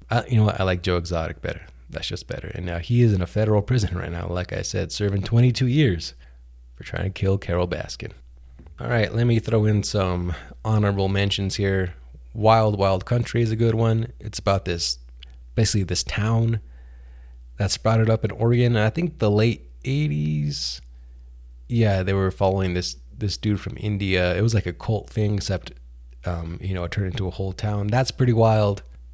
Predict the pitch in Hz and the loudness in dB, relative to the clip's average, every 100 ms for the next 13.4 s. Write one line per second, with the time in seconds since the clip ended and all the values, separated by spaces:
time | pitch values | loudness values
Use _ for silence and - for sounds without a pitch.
0 | - 107 101 - 98 92 104 95 95 98 | 0 0 2 0 0 0 0 -2 -4 -2
1 | 92 92 - 98 - 104 95 - - - | -2 -2 -4 -2 0 0 0 -6 -20 -20
2 | - - - - 104 92 98 147 170 147 | -20 -20 -20 -6 0 2 6 6 6 6
3 | 139 127 117 120 117 104 113 107 98 98 | 6 6 6 6 4 2 2 2 2 0
4 | - 101 90 95 92 95 - 82 92 90 | 0 0 0 -4 -4 -6 -8 -4 -4 -2
5 | 87 85 80 78 76 - - - - - | -4 -4 -6 -8 -10 -14 -20 -20 -20 -16
6 | - 120 117 123 123 113 113 117 107 110 | -4 0 2 4 4 6 4 4 2 2
7 | 95 95 107 135 139 127 160 156 127 120 | 0 0 -2 2 2 2 0 2 4 4
8 | 98 98 87 85 92 87 98 98 90 82 | 2 0 -2 -4 -4 -4 -4 -4 -4 -6
9 | 80 - 87 - - - 87 - 85 82 | -8 -8 -8 -10 -14 -4 -4 -4 -10 -8
10 | 90 90 85 82 - - - - - - | -6 -4 -6 -8 -14 -20 -20 -20 -14 2
11 | 135 139 107 - 107 98 95 - 98 117 | 6 8 6 4 2 2 0 0 0 2
12 | 117 107 95 92 - 98 98 90 82 113 | 4 4 2 0 -2 -2 0 0 0 -2
13 | 98 87 87 | -2 -6 -10